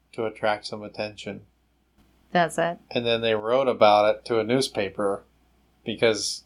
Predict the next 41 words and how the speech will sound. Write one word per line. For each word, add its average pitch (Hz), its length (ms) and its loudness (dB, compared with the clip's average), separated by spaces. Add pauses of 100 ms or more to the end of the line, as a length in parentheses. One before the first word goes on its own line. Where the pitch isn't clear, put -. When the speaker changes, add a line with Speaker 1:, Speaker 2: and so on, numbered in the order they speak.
(420)
Speaker 1:
it 120 120 -6
wasn't 113 300 -2
working. 107 500 -4 (220)
They 117 80 -14
got 117 200 -4
the 113 60 -10
townsfolk 123 720 0
all 123 140 4
riled 120 300 4
up 127 320 4
and 113 140 -14
the 110 80 -14
story 127 340 0
<laughs> - 0 -
didn't 120 200 -4
spread. 117 560 2 (500)
So - 160 -12
they, 113 160 -6 (200)
<laughs> - 220 -18
they 139 240 -2
wrote 139 240 0
to 131 100 0
the 127 200 -4
newspaper 123 680 -8
next 117 300 -12
door 120 400 -4
and 110 120 -14
said, 110 200 -8
"Hey, 165 600 -2 (100)
did - 120 -8
you 120 80 0
hear 107 140 -2
about 107 240 2
this 80 300 -2
one?" 233 400 -6 (220)
Speaker 2:
Um, 226 220 2
Speaker 1:
I 233 100 2
think 214 200 -12
that's - 260 -18
most 71 300 -20
plausible. - 500 -20